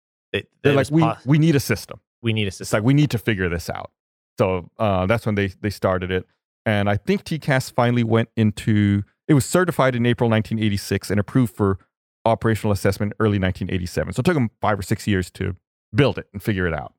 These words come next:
Speaker 1: Yeah.
Speaker 2: And then th-, they started going out. And now, and we've talked about other incidents before where T cas, you know,
Speaker 1: Yeah.
Speaker 2: alerts planes.
Speaker 1: Yeah.
Speaker 2: And that's, that's a huge thing for making sure that planes don't, don't collide anymore.
Speaker 1: Yeah. It's still big s-, big sky, little plane. And now there's a system that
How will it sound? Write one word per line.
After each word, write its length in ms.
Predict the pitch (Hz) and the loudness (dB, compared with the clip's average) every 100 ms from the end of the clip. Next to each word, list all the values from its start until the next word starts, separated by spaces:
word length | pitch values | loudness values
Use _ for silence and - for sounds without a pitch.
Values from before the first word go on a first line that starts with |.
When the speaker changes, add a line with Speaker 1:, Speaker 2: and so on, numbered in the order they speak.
| - | -14
Speaker 1:
Yeah. 200 | 92 92 | -14 -4
Speaker 2:
And 120 | 107 | 2
then 140 | 101 98 | 2 2
th-, 120 | 98 - | 0 -2
they 80 | |
started 280 | 107 95 95 | 0 0 0
going 200 | 95 90 | -2 -2
out. 140 | 90 107 | -2 0
And 140 | 104 - _ - | -2 -4 _ 0
now, 360 | 127 117 117 _ _ - | 2 2 0 _ _ 0
and 80 | 123 | 2
we've 120 | 147 | 2
talked 200 | 123 117 | 0 0
about 140 | 110 | 0
other 200 | 117 104 | 2 2
incidents 300 | 98 - 92 | 0 -2 -8
before 320 | 95 - 95 90 | -8 -4 -2 -2
where 160 | 92 | -4
T 200 | - 110 | -4 -6
cas, 320 | - 82 82 - | -2 -4 -4 -8
you 60 | |
know, 100 | 98 - | -8 -2
Speaker 1:
Yeah. 80 | 113 | 2
Speaker 2:
alerts 340 | 113 110 - | 2 0 -4
planes. 280 | - 110 101 | -2 0 0
Speaker 1:
Yeah. 60 | 101 | -2
Speaker 2:
And 60 | - _ _ - | -8 _ _ 0
that's, 300 | 139 - - _ - | 0 -2 -20 _ -2
that's 220 | 147 151 | 0 2
a 40 | 139 | 0
huge 400 | - 143 120 - | 2 2 2 -2
thing 240 | 104 87 | -2 -2
for 520 | 87 - 92 90 90 - _ _ _ _ | -2 -2 0 0 -2 -6 _ _ _ _
making 240 | 113 120 104 | 0 2 0
sure 160 | 113 | 0
that 160 | 98 - | -2 -2
planes 340 | 107 98 92 | -2 -2 -2
don't, 300 | - 92 82 - | -2 -2 -2 -6
don't 180 | 107 104 | -2 -2
collide 320 | - 101 85 | -2 -2 0
anymore. 320 | 85 87 87 101 | -4 -8 -10 -6
Speaker 1:
Yeah. 160 | 120 90 - | -6 -6 -4
It's 160 | 156 - | -6 -4
still 460 | - 208 156 131 _ _ _ _ - 120 | 2 4 4 0 _ _ _ _ -14 -4
big 140 | 156 | -4
s-, 160 | - - _ _ | -4 -16 _ _
big 200 | - 139 | -4 -4
sky, 280 | - 135 123 | -2 -2 0
little 200 | 117 117 | 0 -2
plane. 380 | 104 123 117 107 | -2 0 0 0
And 100 | 101 | -2
now 220 | 104 113 | -2 -2
there's 160 | 110 101 | -2 -4
a 40 | |
system 400 | 98 110 - 107 98 | -6 -10 -6 -4 -2
that 180 | 95 | -4